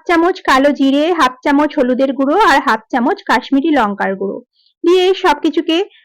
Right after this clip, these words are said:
খুব ভালো করে একবার মিশিয়ে নেব। এরপরে দিয়ে দেব ছোট ছোট টুকরো করে কেটে রাখা একটা গোটা টমেটো। টমেটোটাকে দিয়ে তেলের সঙ্গে খুব ভালো করে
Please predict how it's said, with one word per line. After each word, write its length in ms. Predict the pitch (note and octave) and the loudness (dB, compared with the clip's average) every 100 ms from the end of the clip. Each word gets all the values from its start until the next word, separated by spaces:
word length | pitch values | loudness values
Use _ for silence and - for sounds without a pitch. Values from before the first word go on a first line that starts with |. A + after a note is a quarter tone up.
| _ | _
খুব 120 | F4 D#4 | -4 -2
ভালো 260 | C4+ C4+ C#4+ | 2 2 2
করে 180 | D#4 D#4 | 2 2
একবার 340 | C#4+ C4 D4 | 2 0 2
মিশিয়ে 380 | C#4+ B3 - C4+ | 2 0 0 0
নেব। 180 | B3 A3+ G4+ - _ _ _ _ - | 0 0 -2 -2 _ _ _ _ -2
এরপরে 440 | F4+ F4 F4 E4+ G4+ C5+ D#4 | 0 2 2 2 2 0 2
দিয়ে 180 | C4+ C#4+ | 2 2
দেব 180 | D4+ C#4 A4 - - _ _ | 2 2 0 -2 -20 _ _
ছোট 120 | - E4+ | -4 0
ছোট 120 | E4+ E4 F4 | 0 0 0
টুকরো 260 | D4+ D4+ | 0 0
করে 180 | D#4 D#4+ | 0 0
কেটে 280 | E4+ C4+ B3+ | 0 0 2
রাখা 320 | B3 A#3+ C4 G4 - | 2 0 0 -2 -2
একটা 220 | C#4 C4+ D4+ | -6 -4 -2
গোটা 280 | B3+ A#3 D#4+ | 0 0 -2
টমেটো। 500 | F#4+ G#3+ G3+ G3+ - B3+ _ _ _ _ _ _ _ | -2 -2 -4 -8 -10 -12 _ _ _ _ _ _ _
টমেটোটাকে 500 | - F4 F4 F#4 F#4 | 0 0 0 -2 0
দিয়ে 260 | F4 D#4+ D#4+ F4 | 2 2 2 0
তেলের 300 | F4+ C#4+ D4+ - | 0 0 0 0
সঙ্গে 260 | D#4+ D4+ E4+ | 2 2 0
খুব 180 | F4 D4+ | 2 2
ভালো 220 | C4 A#3+ | 2 0
করে 180 | B3 C#4 | 2 0